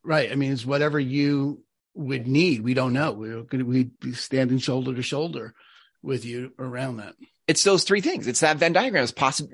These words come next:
Speaker 2: what do you, what can you expect? What's the promise? Possibility, listening, and accountability. Like, that there is a space held for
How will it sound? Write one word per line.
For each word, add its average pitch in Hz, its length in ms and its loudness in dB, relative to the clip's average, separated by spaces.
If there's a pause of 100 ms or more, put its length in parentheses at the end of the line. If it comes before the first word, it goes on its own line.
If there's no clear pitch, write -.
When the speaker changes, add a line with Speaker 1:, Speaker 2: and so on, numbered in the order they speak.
Speaker 2:
what 160 260 4
do 202 60 4
you, 190 80 0
what 180 160 6
can 202 120 2
you 180 80 6
expect? - 480 2
What's 165 200 2
the - 80 -6
promise? 175 440 2 (140)
Possibility, 160 760 2
listening, 135 500 0
and 120 180 -4
accountability. 135 520 0
Like, 104 200 2
that 113 140 0
there 127 180 4
is 120 160 0
a 110 100 4
space - 520 2
held 117 300 0
for 117 340 2